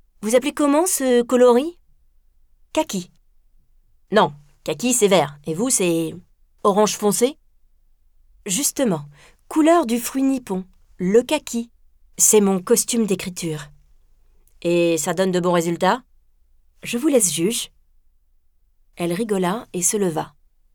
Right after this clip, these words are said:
Ce fut mon tour d'être surprise. Vous n'avez rien enlevé pour dormir, pas même vos chaussures. Un vrai cow-boy. Comme ça, en cas d'attaque nocturne,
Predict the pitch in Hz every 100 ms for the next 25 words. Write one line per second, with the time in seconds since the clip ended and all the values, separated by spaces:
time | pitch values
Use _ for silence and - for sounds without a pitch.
0 | _ _ _ - 196 214 202 190 269 208
1 | 190 180 190 175 170 165 - - _ _
2 | _ _ _ _ _ _ _ _ _ _
3 | _ 202 240 240 240 240 302 269 254 294
4 | 226 220 226 240 240 - 294 302 277 330
5 | 285 262 - - 208 180 - _ _ _
6 | _ _ _ _ 202 185 196 214 202 165
7 | 185 202 _ _ _ - 175 - 190 269
8 | - 170 165 196 180 175 190 202 180 190
9 | 220 269